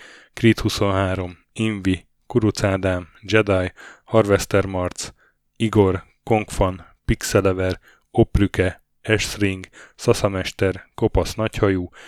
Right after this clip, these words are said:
Kecskés János, MacMiger, Dvorski Dániel,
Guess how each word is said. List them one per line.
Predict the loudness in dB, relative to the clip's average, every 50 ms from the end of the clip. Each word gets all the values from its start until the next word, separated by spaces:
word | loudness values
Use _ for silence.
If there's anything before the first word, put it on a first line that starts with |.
| -20 -20 -20
Kecskés | _ 0 0 2 2 2 2 2 2 2 0 -2
János, | -4 -4 -4 -6 -8 -10 -10 -12 -14 -14 -6
MacMiger, | -4 -4 -4 -2 -4 -2 -2 -2 0 0 2 2 0 0 -4 -10 -20 -20 _ _ -10 -4
Dvorski | 2 4 4 4 4 2 0 2
Dániel, | 2 2 2 0 0 -2 -2 -2 -4 -4